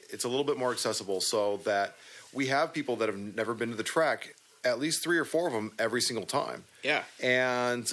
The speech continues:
Speaker 1: um, I think that's fucking awesome. And I think I like the classic track day that we've sort of come up with after a couple of years. Um, it's starting to, you know, become its own thing. And we are allowing mo-, more modern bikes in on a case-by-case basis, but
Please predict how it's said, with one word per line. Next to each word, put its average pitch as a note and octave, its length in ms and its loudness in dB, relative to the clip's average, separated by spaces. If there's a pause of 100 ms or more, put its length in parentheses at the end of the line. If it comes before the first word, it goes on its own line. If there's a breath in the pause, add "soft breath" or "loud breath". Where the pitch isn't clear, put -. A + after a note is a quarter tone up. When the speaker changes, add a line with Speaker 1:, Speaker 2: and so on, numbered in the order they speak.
Speaker 1:
um, G#2+ 760 2
I A#2 120 2
think D3 180 0
that's G#2 200 0
fucking F#2 380 -4
awesome. F#2 600 0
And A#2 180 2
I A#2 80 2
think D#3 420 -2
I B2 100 4
like D3 360 2
the C3+ 200 -2
classic B2 380 2
track G2+ 260 2
day G#2+ 140 2
that G2+ 140 2
we've G#2+ 240 -2 (140)
sort A#2+ 220 2
of - 60 -6
come G#2+ 200 -2
up G2 160 0
with G#2 120 0
after G#2 240 0
a G2 40 0
couple G#2 240 -4
of G#2 80 0
years. G2 400 2 (640 loud breath)
Um, G#2+ 400 2
it's A2 140 0
starting A#2+ 420 2
to, A2+ 480 2
you A#2+ 160 -2
know, F#2 300 0 (200)
become A2+ 400 0
its A2 160 0
own G#2+ 200 0
thing. G#2 500 0 (340 loud breath)
And A2 400 2
we B2 140 4
are A#2 160 6
allowing A2 400 2
mo-, G#2+ 200 4
more A#2 240 2
modern A2 320 4
bikes G2+ 300 2
in G#2+ 160 2
on G2 100 0
a G2 60 -2
case-by-case G2+ 680 0
basis, B2+ 460 0
but G2 380 0